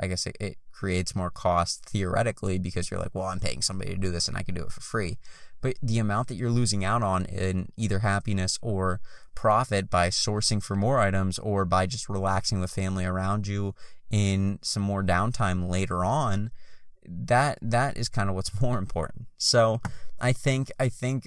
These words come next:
being able to ask for help around you and then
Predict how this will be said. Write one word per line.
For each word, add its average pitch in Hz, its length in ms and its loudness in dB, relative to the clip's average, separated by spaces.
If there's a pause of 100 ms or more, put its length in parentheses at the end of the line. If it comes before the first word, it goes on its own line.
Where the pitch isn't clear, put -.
(120)
being 107 240 2
able 101 280 2
to 95 480 -2 (680)
ask 98 480 0
for 92 280 -2
help 92 320 0 (600)
around 95 540 0
you 120 220 -2
and 92 240 0
then 92 280 0